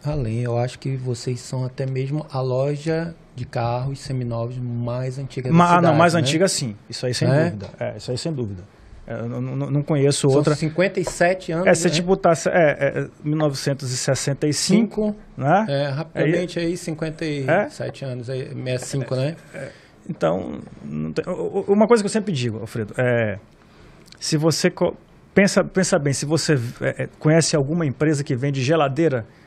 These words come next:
Speaker 2: usada, tu não conhece, né? Puxa assim, vai lembrar, não vai lembrar,
Speaker 1: Não.
Speaker 2: né? Né?
Speaker 1: Não, não.
Speaker 2: Conhece, então assim, aí tu vem pro carro, né? Você tem uma empresa que tá desde mil novecentos e sessenta e cinco vendendo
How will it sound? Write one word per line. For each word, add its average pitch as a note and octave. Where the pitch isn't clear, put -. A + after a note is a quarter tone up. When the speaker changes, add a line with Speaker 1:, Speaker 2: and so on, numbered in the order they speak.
Speaker 2:
usada, C3
tu D3+
não G#3+
conhece, -
né? D3+
Puxa C4+
assim, G#3+
vai D#3+
lembrar, E3
não G3
vai F3
lembrar, C#3+
Speaker 1:
Não. A2
Speaker 2:
né? C#3
Né? C#3+
Speaker 1:
Não, B2
não. A2
Speaker 2:
Conhece, E3
então G3
assim, D3
aí D#3+
tu E3+
vem F#3+
pro G#3
carro, A2
né? C3
Você C#3
tem E3
uma F3
empresa C3+
que -
tá A#2+
desde E3
mil E3
novecentos F3
e C#3
sessenta B2+
e A#2
cinco -
vendendo D#3